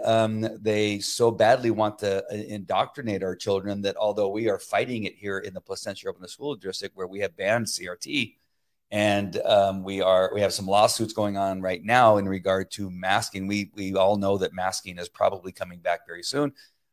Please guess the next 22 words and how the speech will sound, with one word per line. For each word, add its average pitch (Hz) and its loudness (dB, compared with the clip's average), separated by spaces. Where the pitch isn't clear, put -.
uh, 92 2
here 101 0
in, 92 -4
uh, 90 0
California 101 4
and 90 -2
in 87 -6
New 90 -4
York. 131 8
Uh, 92 2
but, 92 -2
uh, 92 0
we're 110 -6
not 95 0
going 92 -4
back 87 -2
to 87 -16
masking. 87 -6
It's 90 -16
going 90 -8
to - -18
be 87 -8